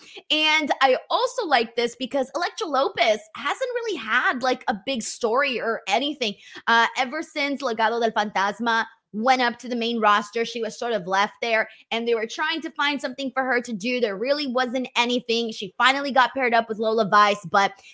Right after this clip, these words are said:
all the attention was on Lola Vice. So there really hasn't been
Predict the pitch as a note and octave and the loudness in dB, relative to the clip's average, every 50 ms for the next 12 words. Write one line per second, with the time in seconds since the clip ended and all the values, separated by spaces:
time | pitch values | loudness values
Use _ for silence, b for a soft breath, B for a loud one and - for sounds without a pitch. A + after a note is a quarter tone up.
0 | B B _ A#3+ C4 C4+ C#4+ D4+ C#4 C#4 - D4+ C4 C4+ B3+ C#4 A#3+ A#3 A#3 B3 | B B _ 4 4 4 4 2 -4 -4 -2 0 0 0 0 -2 -2 -2 0 0
1 | A#3 A3+ A3+ A3+ A3 A3 A3 G#3 G#3+ G3+ G#3 G3+ F#3+ F#3+ - - C4 A3+ G#3+ A#3 | -2 2 4 4 4 6 2 4 4 4 4 4 2 -2 -2 -2 -2 0 0 0
2 | A3 G#3+ G#3 D4+ D#4 D#4+ C#4 C#4 C#4 C4 C#4+ D4 C4+ A3+ C4+ B3 G#3 F3+ B3 B3 | -2 -2 -4 -4 -4 -2 -2 -4 -2 0 -2 -2 -2 -2 -4 -4 -2 -2 -2 -2
3 | B3 | -2